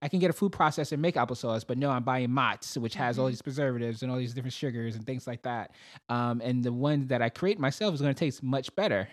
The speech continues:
Speaker 1: <laughs> So I really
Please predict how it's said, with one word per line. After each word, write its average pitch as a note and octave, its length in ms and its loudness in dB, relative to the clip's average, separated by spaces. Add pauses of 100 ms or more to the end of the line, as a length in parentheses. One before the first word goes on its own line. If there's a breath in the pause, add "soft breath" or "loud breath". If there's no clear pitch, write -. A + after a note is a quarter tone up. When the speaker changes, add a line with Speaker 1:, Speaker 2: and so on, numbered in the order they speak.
Speaker 1:
<laughs> D3+ 60 4 (500 loud breath)
So C3+ 580 2 (320)
I C#3 240 2
really C#3 640 2